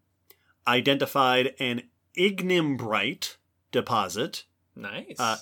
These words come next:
Speaker 1: ignimbrite is the name for a pyroclastic flow deposit.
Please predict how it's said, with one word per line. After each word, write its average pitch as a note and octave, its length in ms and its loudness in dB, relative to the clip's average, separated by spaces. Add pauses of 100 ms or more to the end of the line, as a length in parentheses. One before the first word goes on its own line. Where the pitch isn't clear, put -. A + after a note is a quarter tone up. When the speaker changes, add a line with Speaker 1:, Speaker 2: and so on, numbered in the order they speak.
(100)
Speaker 1:
ignimbrite C#3+ 640 2
is A#2+ 180 -2
the A#2+ 80 -2
name A#2 200 -2
for A2+ 180 -4
a G#2+ 120 -2
pyroclastic A#2+ 760 -2
flow B2+ 260 2
deposit. A2+ 540 0